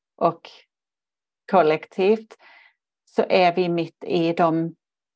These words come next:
Vi står mitt emellan just nu med en fot i varje. Med en fot i det förflutna och en fl-, fot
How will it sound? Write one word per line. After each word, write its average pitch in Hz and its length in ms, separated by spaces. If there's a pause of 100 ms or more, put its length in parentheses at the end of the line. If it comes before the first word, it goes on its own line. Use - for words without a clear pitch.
(420)
Vi 196 80
står 180 260
mitt 175 280
emellan 170 560
just 180 300
nu 202 220 (380)
med 180 280
en 165 120
fot 165 400
i 165 80
varje. 165 600 (420)
Med 190 240
en 170 140
fot 156 340
i 139 60
det 160 100
förflutna 165 720
och 170 180
en 165 200
fl-, - 280 (220)
fot 156 300